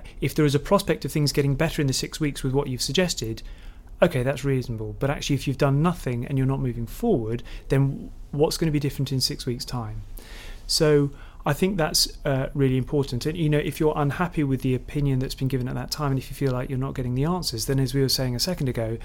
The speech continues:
getting a second opinion, uh, is, is potentially useful. I've been in the situation a number of times where the appearances of somebody's larynx haven't been completely clear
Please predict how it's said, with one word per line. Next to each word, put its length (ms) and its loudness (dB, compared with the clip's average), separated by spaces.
getting 220 0
a 20 0
second 300 -2
opinion, 460 -2
uh, 340 0
is, 340 -2
is 140 -4
potentially 440 -4
useful. 540 -2
I've 140 8
been 140 10
in 80 6
the 40 4
situation 460 4
a 40 4
number 240 6
of 100 0
times 500 -2
where 460 2
the 180 2
appearances 600 0
of 80 0
somebody's 360 2
larynx 540 0
haven't 360 -2
been 180 2
completely 720 0
clear 720 0